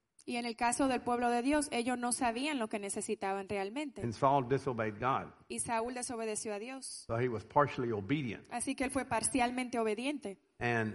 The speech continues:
Speaker 2: this is something that, um, is really good for you as parents to think about.
Speaker 1: Y esto es muy bueno para los padres, para que mediten en esto.
Speaker 2: Uh, how, how many of you want children that are partially obedient?
Speaker 1: ¿Cuántos de ustedes quieren hijos que sean parcialmente obedientes?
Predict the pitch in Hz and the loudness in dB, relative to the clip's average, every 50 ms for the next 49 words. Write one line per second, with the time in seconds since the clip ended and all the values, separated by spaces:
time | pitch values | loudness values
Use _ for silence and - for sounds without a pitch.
0 | - 113 120 170 196 262 262 - - - 170 147 131 156 127 120 110 120 117 113 | -4 2 4 4 4 4 0 0 2 2 2 4 2 0 -2 0 2 4 4 4
1 | 110 113 - - 107 110 104 101 95 90 87 - - _ _ _ _ _ _ - | 2 0 -2 0 2 2 4 4 2 0 -4 -10 -18 _ _ _ _ _ _ -6
2 | 117 113 139 185 175 139 113 131 139 127 - - 120 123 135 135 117 95 - - | -6 0 2 2 2 2 2 2 2 2 0 -2 -2 0 2 2 0 0 -2 0
3 | - 120 131 165 190 185 180 - - 143 - 185 180 175 185 175 185 208 208 - | 2 2 2 4 2 0 -2 -4 -8 -2 0 0 0 2 2 2 2 2 0 -4
4 | - - - - 240 254 254 - 311 294 294 311 311 302 285 285 277 285 294 285 | -10 -16 -14 -8 -4 -4 -2 2 2 2 2 2 2 2 2 2 2 0 0 -2
5 | 285 262 240 247 226 220 214 - - 277 294 311 311 285 247 220 - - 226 214 | -2 0 0 0 0 0 -2 0 2 2 2 4 2 0 -2 -2 -2 0 0 0
6 | 214 - 220 208 - - 214 220 220 214 269 285 277 294 277 269 262 240 220 196 | 0 0 0 -2 -2 0 0 0 2 4 2 2 2 2 2 2 0 0 0 0
7 | 202 - - - 262 302 - - - - - - 120 127 - - - - - 143 | 0 -2 -4 -4 -4 -6 -6 -12 -20 -18 -12 -10 -8 -8 -8 -8 -8 -4 0 2
8 | 165 180 180 180 180 175 156 - - - - 170 185 196 190 180 165 156 143 143 | 4 6 8 8 6 6 4 0 -4 -2 0 2 4 6 6 6 6 4 2 2
9 | 135 131 117 123 127 123 110 - - - 156 156 123 123 113 107 101 98 101 - | 2 2 2 2 0 0 -2 -2 -2 -2 0 0 2 0 0 0 0 -2 -4 -4
10 | - - 139 139 - - 123 107 107 104 98 98 95 120 127 127 104 92 90 - | 2 2 2 2 2 0 -2 -2 0 -2 -2 -2 -2 -4 -4 -4 -4 -6 -8 -8
11 | - - - - _ _ - 262 262 277 311 302 294 294 294 285 - 285 277 277 | -12 -18 -20 -20 _ _ 2 2 2 4 4 4 4 6 4 4 4 2 2 2
12 | 269 269 - 294 269 262 262 254 262 262 269 269 262 - - 247 233 - 269 240 | 2 2 2 2 2 2 2 0 0 0 0 0 0 0 -2 -2 -2 0 0 -2
13 | 240 240 220 - 220 208 220 - - - 247 254 262 262 269 269 247 - 240 226 | -2 -2 0 0 0 0 0 0 2 4 4 4 4 2 0 0 2 4 4 6
14 | 220 214 202 220 220 208 196 190 180 - 185 185 - - - - - | 6 6 4 4 2 2 0 -2 -4 -6 -6 -6 -6 -8 -8 -12 -16